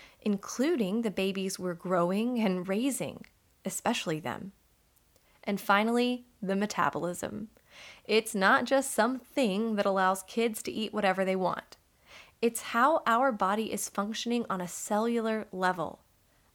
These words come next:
I'm gonna be honest, I was so uncomfortable with the idea that maybe my body wasn't thriving off of starvation, and maybe I did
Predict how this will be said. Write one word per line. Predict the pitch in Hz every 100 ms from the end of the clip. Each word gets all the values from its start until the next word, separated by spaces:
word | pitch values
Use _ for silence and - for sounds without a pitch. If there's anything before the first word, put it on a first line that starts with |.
| -
I'm | 214 233
gonna | 320
be | 269 202
honest, | 165 165 - -
I | 214
was | 294 254 -
so | - - - - 208 269 233
uncomfortable | 170 170 185 170 175 175 175 - - -
with | 208
the | 220 208
idea | 190 185 196 190
that | 185 -
maybe | 170 170 240 415
my | 453 453 -
body | 359 339
wasn't | 233 170 170 311 160 -
thriving | 196 196 190 180
off | 180 170 175
of | 175
starvation, | - 170 170 170 - 214 254
and | 214 214 - - -
maybe | 226 285 311 294
I | 233 214
did | 160 - 240 349 196 -